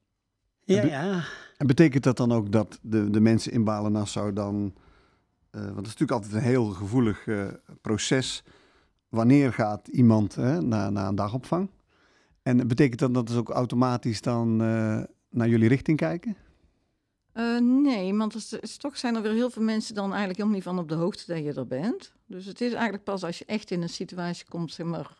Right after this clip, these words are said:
Speaker 3: waar je dan mee te maken krijgt. Dus voor, hè, met dementie bijvoorbeeld, dan ga je pas verder zoeken. En dan komen ze bijvoorbeeld bij mij uit, of sommigen weten het nog niet.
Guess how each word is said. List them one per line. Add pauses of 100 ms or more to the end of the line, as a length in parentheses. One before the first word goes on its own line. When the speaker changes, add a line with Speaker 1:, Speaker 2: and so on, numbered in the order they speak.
(160)
Speaker 3:
waar
je
dan
mee
te
maken
krijgt.
Dus
voor,
hè, (300)
met
dementie
bijvoorbeeld, (400)
dan
ga
je
pas
verder
zoeken.
En
dan (460)
komen
ze
bijvoorbeeld
bij
mij
uit,
of
sommigen
weten
het
nog
niet.